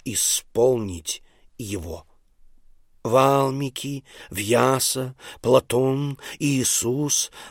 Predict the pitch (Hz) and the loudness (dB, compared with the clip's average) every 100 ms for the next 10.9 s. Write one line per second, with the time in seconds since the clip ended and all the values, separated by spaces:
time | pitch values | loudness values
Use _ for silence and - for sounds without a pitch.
0 | - 143 - - 117 127 135 156 156 - | 0 0 0 0 2 2 2 -2 -4 -18
1 | _ - _ - 110 98 - 117 156 - | _ -20 _ -2 -2 -2 -4 -2 -2 -2
2 | - 147 139 - - 143 131 - 104 101 | -2 -2 -6 -12 -4 0 0 2 0 0
3 | 123 120 107 98 98 - 87 92 90 101 | 0 0 0 -2 -2 -4 -8 -8 -6 -4
4 | 147 160 _ - - - 135 - 104 101 | -4 -6 _ -20 -2 0 0 0 -2 0
5 | 85 78 80 131 151 151 - 151 - 139 | -2 -4 0 2 4 2 2 -2 -2 -4
6 | - - 131 131 98 90 - 90 101 107 | -4 -2 0 0 0 -2 -2 -2 -4 -4
7 | 117 - 95 90 95 87 90 87 - _ | -4 -6 -8 -8 -8 -8 -8 -10 -16 _
8 | _ _ _ _ _ _ _ _ _ _ | _ _ _ _ _ _ _ _ _ _
9 | _ _ _ _ _ _ _ _ _ _ | _ _ _ _ _ _ _ _ _ _
10 | _ - 143 139 - 165 180 202 | _ 0 4 4 4 4 4 4